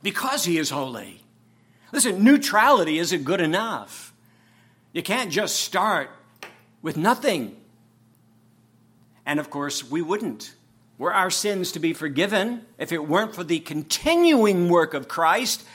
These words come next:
we would blow it the very next second. He could wipe out every sin we have ever committed, and the very next moment we would sin again. This is why it takes his sustaining mercy and grace to keep us.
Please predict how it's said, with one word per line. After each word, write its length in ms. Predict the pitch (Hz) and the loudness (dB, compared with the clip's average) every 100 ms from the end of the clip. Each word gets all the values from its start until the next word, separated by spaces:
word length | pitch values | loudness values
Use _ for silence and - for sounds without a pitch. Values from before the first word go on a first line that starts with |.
| - | -6
we 160 | - 220 | -2 0
would 300 | 190 123 107 | 0 -4 -4
blow 300 | 135 226 160 | 2 4 4
it 140 | 120 | 4
the 60 | 139 | 4
very 280 | 135 156 147 | 6 4 4
next 300 | 170 185 - | 0 -2 -2
second. 340 | 240 - 139 - _ _ _ _ _ _ _ _ _ _ _ _ _ _ _ _ _ _ 220 | -4 -6 -12 -16 _ _ _ _ _ _ _ _ _ _ _ _ _ _ _ _ _ _ -6
He 40 | |
could 180 | 208 170 | -4 0
wipe 260 | 202 196 | 2 2
out 140 | 180 185 | 0 0
every 200 | 254 254 | -2 -2
sin 260 | - 226 | -2 0
we 100 | 190 | 0
have 100 | 170 | 0
ever 180 | 202 220 | 0 -4
committed, 480 | 214 214 165 139 143 | -4 -4 -2 -2 -2
and 140 | 143 | -2
the 60 | 131 | -2
very 200 | 160 180 | -2 -2
next 240 | 170 165 | -2 -4
moment 300 | 170 160 110 | -2 -2 -4
we 120 | 110 117 | -4 -4
would 100 | 110 | -4
sin 180 | 117 | -6
again. 320 | 117 110 104 101 - _ _ _ _ _ _ _ _ _ _ _ _ _ _ _ | -6 -10 -14 -18 -20 _ _ _ _ _ _ _ _ _ _ _ _ _ _ _
This 180 | 117 120 | -12 -10
is 140 | 143 117 | -8 -6
why 180 | 123 | -6
it 80 | 120 | -6
takes 260 | 127 120 - | -10 -10 -10
his 140 | 123 | -10
sustaining 640 | - - - 135 127 113 | -10 -8 -6 -6 -6 -6
mercy 380 | 110 113 113 120 | -6 -6 -8 -10
and 120 | 107 | -12
grace 400 | 104 110 104 101 - | -12 -12 -10 -10 -12
to 80 | 110 | -14
keep 280 | - 107 | -16 -16
us. 440 | 101 98 - - | -16 -12 -8 -8